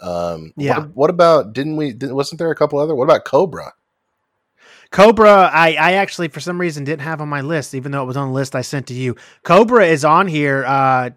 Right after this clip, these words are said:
Speaker 2: for me, I, I, Cobra was on my list, but after making this list and seeing how many we have right now, I don't know if Cobra makes it.
Speaker 1: I love Cobra, though, I will say. Just honorable
Speaker 2: I do
Speaker 1: mention.
Speaker 2: love Cobra.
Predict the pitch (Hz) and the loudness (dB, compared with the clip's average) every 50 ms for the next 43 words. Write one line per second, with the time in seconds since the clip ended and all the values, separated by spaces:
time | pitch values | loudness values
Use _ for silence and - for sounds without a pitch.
0 | _ - 165 147 156 190 220 202 156 - - 123 143 143 - - 185 196 185 180 | _ -2 -2 0 2 2 2 2 2 2 2 0 0 -4 -2 0 0 2 2 0
1 | 151 131 135 151 156 151 139 131 120 123 156 170 156 - - _ _ - _ _ | -2 -2 -2 -4 -2 -2 -2 -4 -2 -2 0 0 0 -2 -4 _ _ -20 _ _
2 | - 147 160 175 180 180 180 160 147 147 156 180 202 - 196 180 170 165 180 160 | 0 2 2 2 2 2 -2 -2 -2 0 0 0 0 0 -2 -4 -2 -2 -2 -2
3 | - - 156 175 185 - - 151 135 - - 165 170 147 156 151 151 151 147 139 | -2 -2 0 0 0 -2 -4 -8 -8 -6 -6 -6 -4 -4 -4 -4 -2 -4 -4 -4
4 | 139 131 135 143 143 143 123 135 139 135 123 120 127 139 151 156 151 143 127 107 | -4 -4 -2 0 -2 -2 0 0 -2 -2 -2 -4 -6 -8 -6 -4 -4 -4 -4 -6
5 | 120 127 151 185 208 208 196 175 175 185 190 185 170 _ - 175 185 185 175 180 | -4 -4 -4 -2 -4 -4 -6 -6 -4 -4 -4 -4 -6 _ -8 -8 -6 -6 -6 -6
6 | 170 170 175 190 190 - - - 110 - _ _ _ _ _ - - - - - | -6 -4 -6 -6 -6 -8 -14 -18 -18 -20 _ _ _ _ _ -20 -20 -20 -20 -20
7 | - - _ - - 101 113 110 104 101 95 90 - - - 85 78 73 80 78 | -20 -20 _ -6 0 0 2 2 2 0 -2 -2 -2 -6 -8 -8 -8 -8 -12 -12
8 | 80 78 80 85 90 92 92 87 80 - - 87 80 78 80 87 90 - - - | -10 -8 -4 -2 -2 0 0 -2 -4 -4 -8 -8 -8 -10 -8 -10 -10 -10 -10 -10
9 | - 104 101 101 104 101 95 101 95 87 90 - 165 180 190 208 190 165 165 170 | -4 -2 -2 0 0 0 0 0 -2 -2 0 0 0 2 2 2 2 4 2 2
10 | 151 131 - 147 143 135 113 113 107 101 98 | 0 0 -2 -4 -4 -4 -6 -10 -16 -16 -18